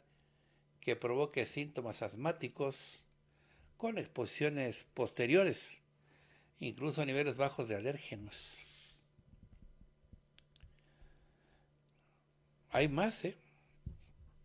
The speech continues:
Más motivos que pueden contribuir al asma de las mascotas.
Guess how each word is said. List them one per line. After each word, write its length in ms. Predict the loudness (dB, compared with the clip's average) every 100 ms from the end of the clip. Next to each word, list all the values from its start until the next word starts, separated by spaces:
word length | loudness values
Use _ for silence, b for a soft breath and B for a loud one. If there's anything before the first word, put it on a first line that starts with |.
| _ _ _ _ _ _ _ _ -20 _ b b b b b
Más 220 | 2 2
motivos 340 | 4 2 2 2
que 140 | 0
pueden 340 | 4 4 4 2
contribuir 640 | -2 -2 0 2 4 6
al 120 | 6
asma 240 | 2 2 2
de 60 |
las 160 | 2 0
mascotas. 800 | -4 0 -2 0 -4 -4 -12